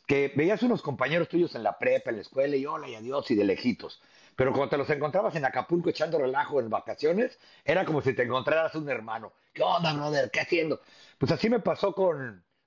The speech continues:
DeMarcus Lawrence. Yo la llevaba de hola y adiós con él ahí en los Cowboys. Y hay un video buenísimo que alguien tomó, donde cuando me acerco para la entrevista, llega, me abraza, me levanta y me vuelve a poner en el piso. Y me dice,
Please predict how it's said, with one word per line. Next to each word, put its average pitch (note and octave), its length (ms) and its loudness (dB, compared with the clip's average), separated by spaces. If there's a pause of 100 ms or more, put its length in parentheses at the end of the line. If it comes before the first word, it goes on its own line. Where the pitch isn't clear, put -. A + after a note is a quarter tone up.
(100)
DeMarcus E3+ 480 2
Lawrence. F#3+ 400 2 (360)
Yo F3+ 120 2
la G3+ 100 4
llevaba F3+ 380 2
de F3+ 60 2
hola F#3 180 2
y D#3+ 80 2
adiós E3+ 320 -2
con F3 180 -2
él F#3 140 -4
ahí F3+ 100 -4
en F#3 60 -8
los F#3 140 -12
Cowboys. G3+ 380 0 (540)
Y D#3 80 2
hay G#3 140 4
un A3 160 4
video F#3 320 4
buenísimo F3+ 480 -2
que F3 100 -2
alguien F3 240 -4
tomó, D3+ 380 -6 (280)
donde C#3 220 2
cuando D#3 200 0
me D#3 80 2
acerco G3+ 300 -2
para D#3+ 180 0
la D#3+ 40 4
entrevista, F3 640 -2 (380)
llega, A#3+ 640 2
me E3+ 120 0
abraza, A#3+ 420 2
me A3 120 2
levanta G#3+ 400 2
y - 20 0
me G#3 80 -2
vuelve G#3+ 220 0
a G#3+ 40 0
poner F#3+ 280 -4
en F#3+ 100 0
el D3 120 -4
piso. D3+ 420 -6 (240)
Y D3+ 100 2
me E3+ 140 4
dice, E3 640 2